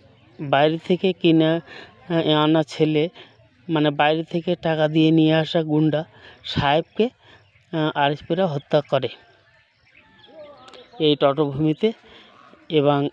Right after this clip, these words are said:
এখানে তখন চারিদিক দিয়ে মানুষ ছুটে পালায় এবং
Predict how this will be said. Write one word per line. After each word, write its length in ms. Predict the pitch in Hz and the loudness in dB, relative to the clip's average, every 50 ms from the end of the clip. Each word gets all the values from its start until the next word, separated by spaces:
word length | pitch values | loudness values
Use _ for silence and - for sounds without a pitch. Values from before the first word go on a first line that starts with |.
| _ _ | _ _
এখানে 460 | 160 151 139 - 160 165 165 175 175 170 - _ - - - _ _ _ _ _ | -4 -4 -2 -2 -4 -2 0 -2 -2 -4 -8 _ -20 -20 -20 _ _ _ _ _
তখন 380 | - 143 143 135 151 160 170 175 - - - - - - _ _ - _ _ _ _ _ _ - _ - - - - - - - - - - - - - - | -2 -2 -2 0 -2 -2 -4 -4 -4 -8 -18 -20 -20 -20 _ _ -20 _ _ _ _ _ _ -20 _ -20 -20 -20 -20 -20 -20 -20 -20 -20 -20 -20 -20 -14 -4
চারিদিক 520 | - 147 143 151 151 151 147 147 165 160 147 143 - | 0 0 0 0 0 -4 0 0 0 0 0 -4 -2
দিয়ে 220 | 170 170 170 185 214 - - - - - _ _ _ _ _ _ | 2 2 2 2 0 -6 -14 -20 -20 -20 _ _ _ _ _ _
মানুষ 360 | 160 151 147 147 156 160 160 - - - - - - _ _ - - - _ _ - - - - - - _ _ | -6 -2 0 2 2 2 0 0 -4 -6 -6 -6 -6 _ _ -20 -20 -20 _ _ -20 -20 -20 -20 -20 -20 _ _
ছুটে 460 | - - 160 147 - 165 156 156 160 156 - - _ _ _ | -10 -8 -8 -2 2 2 2 2 2 -2 -8 -20 _ _ _
পালায় 360 | 160 147 143 151 175 220 269 - _ _ _ - - - - - - - - _ _ _ - - - - - | -2 0 2 2 0 -2 -4 -8 _ _ _ -20 -20 -20 -20 -20 -20 -20 -20 _ _ _ -20 -20 -20 -12 -4
এবং 500 | 143 143 139 143 139 139 139 139 139 | -2 0 2 2 2 2 -2 -4 -6